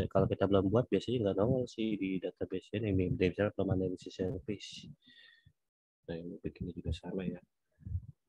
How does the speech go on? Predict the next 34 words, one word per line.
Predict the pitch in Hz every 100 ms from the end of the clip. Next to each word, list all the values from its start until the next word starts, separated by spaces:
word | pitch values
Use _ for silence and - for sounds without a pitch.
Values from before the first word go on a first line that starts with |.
| -
Jadi, | -
kalau | - 95
di | 95
Python | 92 104 120
juga, | 107 101 101 -
kalau | -
di | 101
Python | 95 92 -
pengen | - 107 104
koneksi | 104 101 - -
ke | 101
shell | 101 101 95
server | 98 -
juga | 127 104 98
butuh | 95 92 90
tambah, | 92 90 90 90 -
butuh | 87 85 -
tambah. | 90
Nah, | 92 92
ini | 95 92 90 - - _ _ _ _ -
apa | - 120
ini? | 113 101 - - _ _ _ _ 95 - 95 95 90 98 98 - 92 95 92 -
Oh, | 101
ini | 104
nggak | 98 98
ada | 98 98
data | 98
source | - 101 107
ya? | 95 92 _ _ _ _ - _ _ - _ _ - _ _ _ _ _ -
Maksudnya | 95 107 110 101
database-nya | 95 92 92 104 92
nggak |
ada | 92
ya? | 87